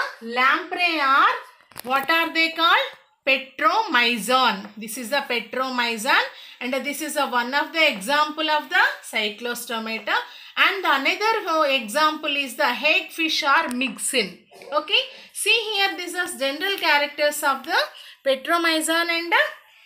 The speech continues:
l-, uh, petromyzon and myxin. It is show, it shows the anadromous migration. Anadromous migration means they live in a marine water and they can migrate to the fresh water. After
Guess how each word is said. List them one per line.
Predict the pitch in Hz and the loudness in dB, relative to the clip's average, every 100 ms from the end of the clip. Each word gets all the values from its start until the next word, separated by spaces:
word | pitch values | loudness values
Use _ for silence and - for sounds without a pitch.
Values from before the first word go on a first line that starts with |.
| _ - | _ -14
l-, | 220 247 | -8 -6
uh, | 226 220 214 | 0 0 2
petromyzon | 262 262 320 330 311 302 302 302 | 0 2 2 2 0 2 0 0
and | 285 269 | -2 -2
myxin. | 269 - 320 262 285 - - | -4 -2 -2 -2 -6 -18 -10
It | 320 | -2
is | 370 - - | 0 0 -2
show, | 370 294 | -4 -2
it | 349 349 | -4 -2
shows | 392 381 440 | 0 2 2
the | 415 | 4
anadromous | 302 269 262 302 370 370 339 330 339 359 285 | 4 4 2 4 2 4 2 2 2 0 0
migration. | 247 220 180 220 - 202 196 | 0 0 -2 -4 -4 -8 -10
Anadromous | 214 233 311 339 339 359 - | -8 -4 -4 0 0 0 -2
migration | 320 302 269 320 320 330 320 | 2 2 2 -4 -2 -4 0
means | 359 480 - - - - | 0 0 -6 -10 -18 -4
they | 269 349 359 | 0 2 4
live | 415 415 | 2 2
in | 403 415 | -2 -4
a | 359 | -2
marine | 262 247 269 277 | 0 0 -2 -4
water | 262 254 233 262 233 - - | -2 -2 0 -2 -2 -6 -4
and | 277 330 349 | 0 0 0
they | 349 | -4
can | 349 339 285 | -2 -2 2
migrate | 285 320 403 427 403 359 | 2 2 2 2 0 -4
to | 359 359 | -4 0
the | 415 494 - | 2 2 0
fresh | 269 262 - | -2 0 -2
water. | 262 233 196 214 202 - - - | 0 0 0 -4 -6 -10 -12 2
After | 262 - 480 | 2 4 2